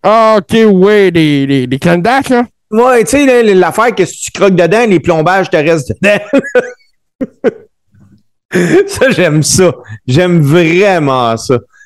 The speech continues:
Speaker 2: Puis, euh, j'en ai trouvé. Donc, euh, OK, puis je trouve ça juste à l'Halloween, d'ailleurs. Puis, euh, là, on est au mois d'octobre. Tu viens de me dire ça, je suis d'accord avec toi et continue.
Speaker 1: Puis, euh, on fait, nous autres, le Carré Rond, c'est un podcast de lutte old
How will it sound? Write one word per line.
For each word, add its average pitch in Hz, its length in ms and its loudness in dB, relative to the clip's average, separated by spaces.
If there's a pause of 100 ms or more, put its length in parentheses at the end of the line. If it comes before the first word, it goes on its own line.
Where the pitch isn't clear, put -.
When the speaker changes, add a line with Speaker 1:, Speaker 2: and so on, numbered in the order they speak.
(120)
Speaker 2:
Puis, 127 200 2
euh, 123 680 2
j'en 143 140 0
ai 160 140 0
trouvé. 131 360 -2 (100)
Donc, 254 360 0
euh, 247 340 4
OK, 226 240 0
puis 180 160 -2
je - 160 -2
trouve 190 140 2
ça 208 160 2
juste 196 200 0
à 180 80 2
l'Halloween, 151 520 2
d'ailleurs. 127 340 -2 (500)
Puis, 147 300 2
euh, 156 160 2 (460)
là, 220 380 0 (120)
on 156 120 0
est 156 100 0
au 180 80 4
mois 180 140 0
d'octobre. 151 360 -2 (100)
Tu - 200 -4
viens 185 120 2
de 196 60 0
me 180 80 2
dire 151 180 0
ça, 196 220 2
je - 80 -8
suis 160 100 -8
d'accord 151 280 -2
avec 139 240 -4
toi 165 160 2
et - 20 -10
continue. 147 400 -6 (840)
Speaker 1:
Puis, 254 300 0 (100)
euh, 175 320 4
on 180 200 2
fait, 240 480 2
nous 156 140 -2
autres, 226 240 0
le 151 100 -2
Carré 151 280 0
Rond, 180 160 2
c'est 190 100 -4
un 160 60 0
podcast 165 420 -4
de 151 160 -4
lutte 175 140 -4
old 143 180 0